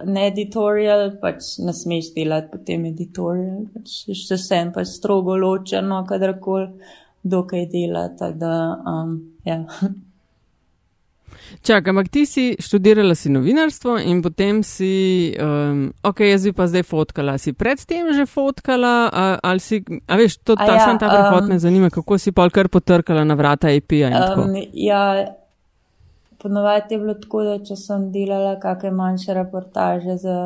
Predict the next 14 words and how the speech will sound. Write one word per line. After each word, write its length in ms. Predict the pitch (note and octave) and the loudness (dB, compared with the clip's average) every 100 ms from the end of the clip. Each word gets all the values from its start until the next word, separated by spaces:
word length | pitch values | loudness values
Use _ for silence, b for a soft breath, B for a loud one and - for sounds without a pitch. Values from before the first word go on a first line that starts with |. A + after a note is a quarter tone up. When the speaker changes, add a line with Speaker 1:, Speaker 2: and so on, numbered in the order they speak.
| F3+ F#3 | -6 -8
Speaker 1:
um, 480 | - F3+ F3+ F3+ F#3 | -6 -4 -4 -4 -4
Delo, 380 | G3 G3+ G3 G3 | -2 -2 0 -2
sem 260 | G3+ G3 | -4 -10
potem 340 | F#3 F#3 F#3 F3+ | -8 -8 -6 -6
vedno 240 | F3+ F3 | -6 -8
še 260 | F3 F#3 F3+ - _ _ _ _ _ | -8 -8 -10 -12 _ _ _ _ _
kamero 420 | - G#3 G#3 G3 G3+ | 0 2 2 0 0
s 100 | G3+ | -2
sabo 320 | G3+ F#3+ G3 | -2 -2 -2
vzela 540 | F#3+ F#3+ F#3 F3+ F3+ | -4 -4 -2 0 -2
in 140 | F3+ F3+ | -4 -8
potem, 540 | F3+ - F#3+ F3+ F3 F3 F3 F3 - _ _ _ _ - _ _ _ - | -12 -10 -6 -4 -4 -4 -6 -8 -18 _ _ _ _ -20 _ _ _ -4
ja, 220 | F#3 F3+ | 0 0
s-, 260 | F3 - | 0 -8